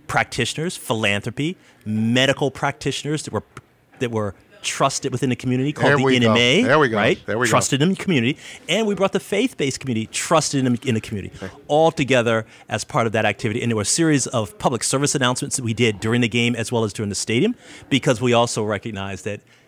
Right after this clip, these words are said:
Speaker 1: if we can bring those groups together, we can go very far by ourselves,
Speaker 2: Abs-
Speaker 1: but we can go much further together.
Speaker 2: Yeah.
Speaker 1: And so we thought that by bringing all those groups together, philanthropy, uh, trusted people in the community, whether it be the church or the, uh, folks from the National Medical Association,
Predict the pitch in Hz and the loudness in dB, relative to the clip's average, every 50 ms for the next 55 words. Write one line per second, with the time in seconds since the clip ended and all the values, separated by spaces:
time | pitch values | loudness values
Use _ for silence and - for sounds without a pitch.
0 | _ _ - 131 127 - - 113 120 110 - 123 110 104 87 - 107 131 143 151 | _ _ -8 -6 -6 -6 -4 -4 -4 -4 -4 -4 -6 -6 -6 -4 -2 0 0 2
1 | 156 143 120 127 123 123 - - - 117 117 - - - 110 127 127 127 196 247 | 0 0 0 0 0 -2 -4 -6 -8 -8 -8 -8 -8 -6 -4 -4 -2 0 0 0
2 | 226 185 143 120 101 123 117 117 110 - - 117 104 101 90 98 87 85 82 - | 0 0 -2 0 0 0 0 0 -2 -2 -2 0 0 0 0 0 -2 -2 -4 -6
3 | - 85 76 - - - 110 123 123 123 - - 131 120 170 170 156 131 123 120 | -8 -10 -10 -12 -14 -10 -6 -4 -4 -4 -4 -2 0 2 2 2 0 0 -2 -2
4 | 110 110 113 107 - - - 117 107 98 98 90 - 85 87 95 95 131 196 - | -2 -2 -4 -6 -8 -8 -6 -4 -4 -4 -4 -8 -10 -10 -8 -6 -6 -6 -6 -8
5 | _ _ - - 123 117 - - 113 113 - - 117 107 113 104 - - 143 139 | _ _ -12 -8 -8 -6 -6 -6 -6 -6 -4 -2 -2 0 -2 -2 0 0 0 0
6 | - - 120 107 113 110 92 - 123 117 110 113 - - 113 127 143 135 139 131 | 0 -2 -4 -2 -2 -2 -2 -2 -2 -2 -2 -2 -2 -2 -2 0 0 0 0 -2
7 | 131 - - 127 117 - - 113 123 117 120 - - 113 101 110 110 113 113 - | -2 -4 -6 -8 -8 -8 -6 -6 -4 -4 -4 -6 -6 -6 -4 -4 -4 -4 -6 -8
8 | 110 - 117 110 107 104 - _ - - - - - - 92 92 - - - 151 | -8 -6 -4 -4 -4 -4 -6 _ -20 -20 -20 -16 -10 -10 -10 -8 -8 -4 0 0
9 | 135 135 - - 127 117 107 - - _ _ _ _ _ _ _ _ - - 151 | 0 0 -2 -4 -6 -6 -6 -8 -14 _ _ _ _ _ _ _ _ -12 -8 -8
10 | 123 - 127 120 113 107 104 104 - - 113 117 113 113 113 107 104 95 85 92 | -6 -4 -4 -4 -4 -4 -6 -6 -6 -4 -4 -2 -2 -2 -2 -2 -4 -4 -6 -8
11 | 87 - - - 156 127 120 104 - - - - - - _ _ - 123 107 101 | -10 -10 -6 -2 0 0 0 -2 -4 -8 -10 -12 -16 -20 _ _ -8 -8 -6 -6
12 | 98 101 95 92 - _ _ - - - 92 95 - - 127 120 110 - 113 104 | -6 -8 -8 -10 -12 _ _ -20 -12 -8 -6 -6 -4 -4 -4 -4 -4 -4 -6 -4
13 | 104 107 110 110 - 113 101 113 113 113 - 123 107 - - 117 113 110 - - | -4 -4 -4 -4 -4 -4 -4 -2 -4 -4 -4 -6 -6 -6 -4 -4 -6 -6 -6 -8
14 | 110 107 107 | -8 -10 -8